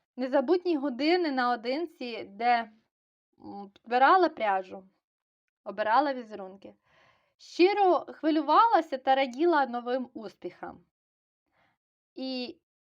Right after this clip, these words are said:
сьогодні я хочу щиро вам побажати миру і здоров'я,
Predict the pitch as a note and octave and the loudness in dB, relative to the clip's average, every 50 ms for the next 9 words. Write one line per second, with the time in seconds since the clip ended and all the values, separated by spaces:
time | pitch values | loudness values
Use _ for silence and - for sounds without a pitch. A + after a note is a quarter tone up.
0 | _ _ _ - - C4+ C4 D#4 G4+ A#4 A4+ E4+ C4+ A#3+ A3+ B3 B3 B3 B3 - | _ _ _ -6 -4 -4 -2 -2 -4 -4 -4 -6 -6 -4 0 0 0 0 0 -4
1 | - B3+ - B3+ - _ - C#4 D#4+ D#4+ C4 A#3 A3+ A#3 A#3 A3+ A3 _ - A3 | -8 -8 -10 -12 -16 _ -6 -4 -4 -4 -4 -4 -6 -6 -8 -10 -12 _ -16 -12
2 | G#3 G3+ A3+ A3 G#3+ B3 C4+ F4 G4+ G4 - - - F#3 - _ _ _ _ _ | -8 -6 -6 -4 0 2 2 2 2 0 -4 -8 -10 -10 -12 _ _ _ _ _
3 | _ _ _ _ _ _ _ _ _ _ _ - A#3 B3+ C#4+ F#4 F4+ E4+ D4+ B3+ | _ _ _ _ _ _ _ _ _ _ _ -12 -6 -4 0 2 2 2 2 0
4 | G#3+ B3 B3+ A3 G3 - - - - | -2 -4 -6 -4 -6 -8 -10 -12 -20